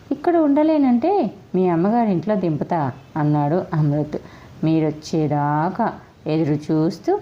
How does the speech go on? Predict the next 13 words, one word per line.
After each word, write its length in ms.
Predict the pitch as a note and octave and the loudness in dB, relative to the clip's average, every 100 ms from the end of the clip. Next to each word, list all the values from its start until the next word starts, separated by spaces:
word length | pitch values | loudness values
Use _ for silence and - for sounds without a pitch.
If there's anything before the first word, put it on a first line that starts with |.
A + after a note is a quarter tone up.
| - - - | -6 -10 -8
ఇక్కడే 500 | E3 - - A#3+ C#4 | -8 -6 -2 0 2
ఉంటానంది 1000 | A3 E3+ E3+ D#3 C#3+ C#3 C3+ C3 C#4+ F4+ - | 2 0 0 0 0 -2 -2 -2 -2 -4 -8
లాహిరి." 560 | D#3 D3+ D3 D3+ F#3 C#3 - - - - - | -4 -2 0 0 -2 -2 -6 -20 -20 -20 -6
ఒకరోజు 680 | D4 D4+ C4 D4 D4 G#3+ G#3 G#3+ - - | -4 0 0 0 0 0 -2 -6 -16 -10
రాంచీ 640 | C#3+ D#3 F3+ G#3+ G#3 G3 F3+ - | -4 -2 0 -2 0 0 -2 -4
విశ్వవిద్యాలయానికి 1400 | D3 - F3+ F#3+ D3 D#3 D3+ C#3 C3+ C3+ C#3 C#3+ C4 D#4+ - - - | -6 -4 -2 0 0 0 0 0 0 0 -2 -2 0 -2 -4 -18 -8
మహాదయాయోగి 1300 | C3+ D3+ D3+ G3+ C4 F#3+ D3 D3+ D3 C#3+ C#3 C3+ F#3 D#4+ - - - - - - - - - - F3+ | -2 -2 0 0 2 2 2 2 0 0 0 0 0 -2 -6 -20 -18 -18 -16 -20 -20 -20 -20 -10 -2
బృహదావనం 1000 | E3 E3 A3 G#3+ F#3+ D#3+ C#3+ D3 C4+ D#4+ - | -2 0 -2 0 -2 0 0 0 0 -2 -2
నుంచి 340 | D3+ D3 G3+ | -2 -2 -2
వచ్చారు. 580 | A3+ D3 - C#3 C3+ C#3 - - - - | -2 -4 -4 -2 -2 -4 -6 -20 -16 -4
ఆయన 480 | G#3 C4 C4 F3 G3 - | 0 2 2 2 0 -2
ప్రవచనాలు 640 | D3+ C#3 E3+ - A3+ F#3 D3 | -2 -2 -4 -2 0 0 0
వినేందుకు 720 | C#3 C#3 C#3+ C#3 C3 B3 | 0 0 0 0 -2 -2